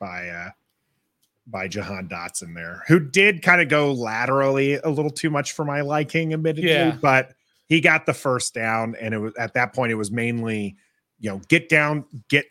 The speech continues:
Speaker 1: to the next play, right? You are under a minute of play. You're in the middle of the field. You
Speaker 2: Mm-hmm.
Speaker 1: don't necessarily wanna run off this clock.
Speaker 2: Yeah, I, and, and of course, you know,
Speaker 1: Nitpicking,
Speaker 2: hindsight,
Speaker 1: yeah.
Speaker 2: whatever. Maybe if he had gone this way,
Speaker 1: Mm-hmm.
Speaker 2: I don't
Speaker 1: Which,
Speaker 2: know.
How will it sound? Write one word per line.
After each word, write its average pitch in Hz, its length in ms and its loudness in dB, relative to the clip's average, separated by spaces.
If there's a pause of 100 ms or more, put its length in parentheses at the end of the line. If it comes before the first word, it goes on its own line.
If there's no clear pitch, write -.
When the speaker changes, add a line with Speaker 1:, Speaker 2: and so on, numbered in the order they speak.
Speaker 1:
to 147 100 -4
the 131 140 -4
next 123 280 -2
play, 82 300 -12
right? 101 280 -8
You 127 180 -2
are 123 260 0
under 160 300 2
a 135 40 2
minute 131 280 0
of 113 120 -4
play. 113 520 -2 (300)
You're 113 120 -6
in 120 80 -4
the 127 80 0
middle 135 240 2
of 139 80 -2
the 131 60 0
field. 117 600 -2 (160)
You 123 100 -16
Speaker 2:
Mm-hmm. 104 120 -6
Speaker 1:
don't 127 240 -2
necessarily 120 640 -6
wanna 104 240 -6
run 95 220 -6
off 92 200 -10
this 82 160 -10
clock. 69 320 -16 (540)
Speaker 2:
Yeah, 196 300 2 (100)
I, 180 160 0 (140)
and, 185 240 -2
and 170 140 -6
of 143 120 -12
course, 180 420 -6
you 131 260 -4
know, 139 100 6
Speaker 1:
Nitpicking, - 20 -12
Speaker 2:
hindsight, 135 520 -4
Speaker 1:
yeah. - 60 -20
Speaker 2:
whatever. 117 480 -10
Maybe 139 300 -6
if 131 100 -12
he 139 140 -6
had 123 160 -12
gone 120 320 -10
this 180 260 -2
way, 73 260 -20 (840)
Speaker 1:
Mm-hmm. 85 160 -14 (100)
Speaker 2:
I 131 80 -4
don't 127 140 -6
Speaker 1:
Which, 127 160 0
Speaker 2:
know. 127 240 -8